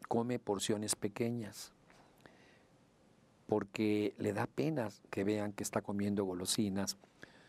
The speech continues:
o que está comiendo, eh, vorazmente. Dado que tiene ese cuerpo, trata de aparentar que come poco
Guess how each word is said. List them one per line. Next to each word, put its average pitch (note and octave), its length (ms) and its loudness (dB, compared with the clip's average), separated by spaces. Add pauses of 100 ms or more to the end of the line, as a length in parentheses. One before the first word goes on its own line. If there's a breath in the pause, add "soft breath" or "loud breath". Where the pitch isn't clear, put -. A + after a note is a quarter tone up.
(260 loud breath)
o - 140 -4
que G#2 100 -2
está G2+ 220 0
comiendo, G2+ 680 0 (680 loud breath)
eh, G2 200 -2 (120)
vorazmente. G#2 1120 0 (800 loud breath)
Dado G2 280 4
que - 140 0
tiene A2+ 260 2
ese A#2 160 0
cuerpo, A#2 460 0
trata G2 440 0
de G2+ 320 2 (560 loud breath)
aparentar A2+ 720 0 (680 soft breath)
que - 120 0
come G2 300 0
poco - 400 -2